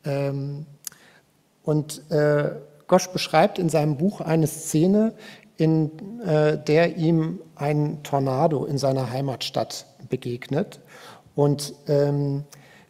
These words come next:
äh, er beschreibt diese Szene als eine, ja, ähm, Situation, in der ihm plötzlich so ein Naturphänomen Auge in Auge gegenübersteht. Und, ähm,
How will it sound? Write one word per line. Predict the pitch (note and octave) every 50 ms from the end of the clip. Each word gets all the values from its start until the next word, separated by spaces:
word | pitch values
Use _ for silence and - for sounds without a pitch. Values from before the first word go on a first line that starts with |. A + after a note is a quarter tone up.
| _ _ _ _ _ _ -
äh, | C#3 C3+ C#3 C#3 C#3+ C#3 D3+ - - -
er | - D#3+ C3+
beschreibt | C3+ C#3+ - - D3+ D#3 - - -
diese | D#3 D3+ D3+
Szene | - - - - - D#3+ E3+ F#3 F#3 F#3 E3+ D#3+ -
als | - - D3+ D3+ D3 - - - -
eine, | - C#3 D3+ D3+ D3+ D3+ D3 C#3+ C#3+ C#3+ D3+ C#3
ja, | C3+ C3 B2 A#2+ C3+ D3 E3+ E3 D3+ - - - - - - - - _ _ -
ähm, | D3+ C#3 C#3 C#3 C#3 C#3+ C#3
Situation, | - - C#3+ C#3 - C#3+ C#3 - - - D#3+ F3+ F3+
in | F3+ E3+ D3
der | C#3 C#3+ D3 D#3 E3+
ihm | E3 D#3 D3+
plötzlich | - - D#3+ D#3+ - F3+ E3 -
so | - D#3 D#3
ein | D#3 C#3+ C#3
Naturphänomen | C3+ C3+ C3+ - - - F#3 G3+ G3 G3 - D#3+ D3+ D3+ D3 D3 D3+ D#3 D#3 D#3 - - -
Auge | C#3 C#3+ D#3 E3+ E3 D#3
in | D3+ C#3+ D3
Auge | - C#3 C3+ C#3+ C#3 D3+ D3
gegenübersteht. | C#3+ - C#3 B2+ C#3+ D3+ - D#3 C#3 D#3+ C#3+ - - - - - - - - - - - _ _ _ - - - - - - - - - _ _ _
Und, | C#3 C3+ C#3 C#3 C#3 C#3 C3 - - - - -
ähm, | D3 C#3 C3+ C3+ C3+ C3+ C3+ C3+ C3+ C3+ C3+ C3 C3+